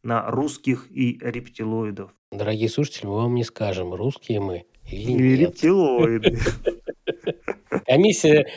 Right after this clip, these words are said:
Speaker 2: по борьбе с лженаукой при экспертном совете Российской академии наук наконец-то выпустила одиннадцатистраничный меморандум о лженаучности астрологии,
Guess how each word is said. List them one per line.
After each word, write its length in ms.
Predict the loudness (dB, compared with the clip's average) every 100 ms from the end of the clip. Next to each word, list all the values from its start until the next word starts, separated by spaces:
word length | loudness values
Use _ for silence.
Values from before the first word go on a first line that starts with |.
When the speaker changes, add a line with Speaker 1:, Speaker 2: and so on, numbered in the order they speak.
| -2
Speaker 2:
по 100 | 4
борьбе 360 | 4 6 4
с 100 | 4
лженаукой 720 | 4 4 6 6 6 2 0 0
при 320 | 2 2 0
экспертном 460 | -2 0 0 0 -2
совете 360 | 0 0 0
Российской 380 | -2 -4 -6 -4
академии 300 | -4 -4 -4
наук 400 | -4 -2 -2 -4
наконец-то 720 | -6 -2 -2 0 0 -2 -2 -4
выпустила 540 | -4 -8 -10 -6 -4
одиннадцатистраничный 1040 | -4 -6 -8 -12 -18 -8 -6 -4 -6 -10
меморандум 640 | -8 -6 -2 0 0 0 -4
о 120 | -4
лженаучности 800 | -4 0 0 0 -4 -6 -8 -6
астрологии, 800 | -8 -6 -8 -6 -8 -10 -12 -14